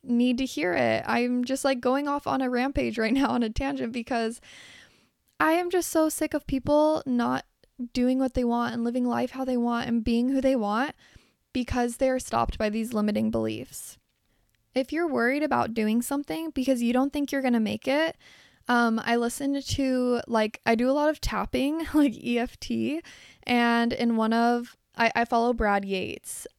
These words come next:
I haven't talked about tapping on the podcast yet. I will eventually. Uh, but, or if you're interested, like, reach out to me and I'll talk to you about it, 'cause it actually changed my life and, like,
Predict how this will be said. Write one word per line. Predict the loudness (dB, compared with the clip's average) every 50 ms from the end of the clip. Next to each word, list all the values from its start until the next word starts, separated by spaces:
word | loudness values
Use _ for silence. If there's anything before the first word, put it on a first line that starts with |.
| _ -4
I | -2 0 0 0 0 -2 -2 -4
haven't | -4 -4 -4 -4 -4 -4
talked | -4 -4 -4 -2
about | -2 -2 -2 -2
tapping | -4 -4 -4 -4 -6 -6
on | -6 -6 -6
the | -6
podcast | -4 -4 -6 -6 -6 -10 -10 -8 -4
yet. | -4 -2 0
I | 2 2
will | 2 2 2
eventually. | 0 -2 -6 -6 -6 -6 -6 -6 -10 -14 -20 -20 _ _ _ _ _ _ _ _ _ _
Uh, | 0 2 2 2 2 2 0
but, | -2 -4 -4 -2
or | 0 0 0
if | 0 -2 -4
you're | -4
interested, | -4 -4 -4 -6 -6 -6 -4 -4 -4
like, | -4 -4 -4
reach | -4 -4 -2
out | -2 -4 -4
to | -6 -8
me | -8
and | -8 -8
I'll | -8
talk | -8 -8 -8 -8
to | -6 -6
you | -6
about | -4 -6 -6
it, | -6
'cause | -8 -6 -4
it | -4
actually | -2 0 -2 -2 -2 -2 -4 -4
changed | -4 -4 -4 -6 -6 -4 -2
my | -2 0
life | 0 2 0 0 0 -2 -4
and, | -4 -4
like, | -4 -4 -6 -8 -14 -20